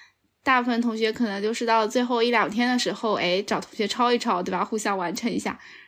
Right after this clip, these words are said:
然后我自己是属于放假第一天，我先把作业写掉个半本，然后后面就是早点写完，然后开始嘚瑟。<laughs> 我是这种人。然后工作当中也是比较喜欢打提前量，因为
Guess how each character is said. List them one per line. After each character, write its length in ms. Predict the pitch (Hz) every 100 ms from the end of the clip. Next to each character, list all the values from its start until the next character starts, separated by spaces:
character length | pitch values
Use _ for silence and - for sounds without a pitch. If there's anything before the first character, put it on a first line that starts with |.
| -
然 100 | 233
后 60 |
我 120 | 233
自 120 | - 254
己 120 | 214
是 120 | 220
属 120 | -
于 160 | 180 196
放 220 | 269 233
假 140 | 240
第 180 | 220 233
一 40 | 247
天， 260 | 269 233
我 100 | 214
先 240 | 170 - 269
把 120 | 269
作 140 | 226 240
业 100 | 226
写 180 | -
掉 160 | - 233
个 80 | 202
半 240 | 254 220
本， 180 | 202 - - - - - _ _
然 180 | 214 220
后 240 | 254 226
后 180 | 247 294
面 180 | 240 202
就 140 | 233
是 180 | 226 208
早 160 | 226
点 160 | 233 262
写 200 | 294 196
完， 160 | 180 190
然 80 |
后 100 | 226
开 220 | 202 254 247
始 80 |
嘚 240 | 214 254 202
瑟。 160 | - - 214 302 247 277 523
<laughs> 560 | 480 269 240 320 - -
我 100 | 214
是 120 | 226
这 100 | 254
种 160 | 233 196
人。 220 | 175 131 _ _ _ _ -
然 120 | 220
后 60 |
工 160 | 233 277
作 100 | 269
当 160 | 226 220
中 140 | 220
也 140 | 214
是 240 | 226 220 202
比 100 | 226
较 160 | 214
喜 140 | 254 220
欢 120 | 226
打 140 | 240
提 180 | - -
前 200 | 233 220
量， 200 | 247 254 -
因 100 | 277
为 180 | 302